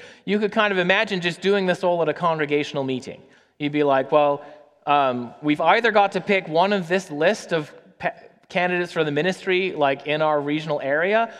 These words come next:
or we have to try to poach a pastor from another church. There were some rules to prevent that from getting out of hand. Um, alternatively, a presbytery might assign a, a, a licensed candidate to preach for a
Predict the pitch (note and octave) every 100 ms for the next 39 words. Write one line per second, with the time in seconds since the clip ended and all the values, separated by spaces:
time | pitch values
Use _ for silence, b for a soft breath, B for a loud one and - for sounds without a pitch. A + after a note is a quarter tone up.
0 | B - G3 G#3 G3 G3 G3 F3+ F#3 D#3+
1 | - - E3 E3 E3 D#3+ D#3+ D#3+ F3 D#3+
2 | D3 C3+ B2+ A#2 G#2+ A2 E2+ - - b
3 | b - D3 D3+ E3+ D#3+ E3 F#3 G#3+ G#3
4 | G3+ E3+ D#3+ D#3 D3+ D3+ C#3+ C#3 B2 A#2+
5 | A#2 A2 G#2 - G#2 G#2+ - _ _ _
6 | _ _ _ - C#3 B2+ A#2+ A2+ F#3+ G3+
7 | D4 B3+ G#3+ G#3+ G3+ - B3 C#4+ A3 -
8 | F#3 F3 D3+ D3+ D3+ C#3+ - F3+ F3 F#3+
9 | E3 D3 D3+ C#3 C3+ C#3 C#3 D3 D#3 D3+
10 | C#3+ - D#3 D3 D3 D3 D3+ - G3 F3+
11 | E3+